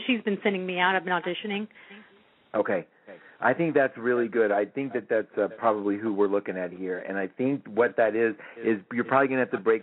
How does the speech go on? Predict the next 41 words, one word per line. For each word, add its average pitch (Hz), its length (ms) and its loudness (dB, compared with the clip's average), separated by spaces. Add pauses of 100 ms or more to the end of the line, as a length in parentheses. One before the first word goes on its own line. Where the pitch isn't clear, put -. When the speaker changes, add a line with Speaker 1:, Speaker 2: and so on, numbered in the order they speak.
Speaker 2:
some 107 120 -8
old 104 160 -2
belief, 104 360 -4 (480)
beliefs 110 340 -2
Speaker 1:
Mm-hmm. 185 80 -6
Speaker 2:
about 123 320 2
this 123 220 2 (100)
and 104 160 -8
really 107 180 2
let 104 140 0
yourself 104 400 -6
go 90 260 0
for 92 220 -2
it. 92 100 -6
There's 104 200 0
nothing 139 520 0
in 127 180 -4
your 117 120 -2
way. 110 280 2 (200)
I 110 100 -4
think 180 200 -2
what 190 160 2
we're 139 80 -6 (100)
seeing 185 200 -6
here 143 280 -6
cycle-wise 110 720 0 (400)
is, 110 340 0 (160)
um, 107 300 -2 (260)
Jupiter 160 380 0
just 131 320 0 (100)
hit 143 160 -4
your 127 140 -4
moon. 117 360 -4 (200)
I 101 80 -4
think 127 200 -2
that's 123 280 2
the 131 60 -8
freedom 123 340 -8
you're 120 140 -6
starting 120 260 -4
to 110 80 -14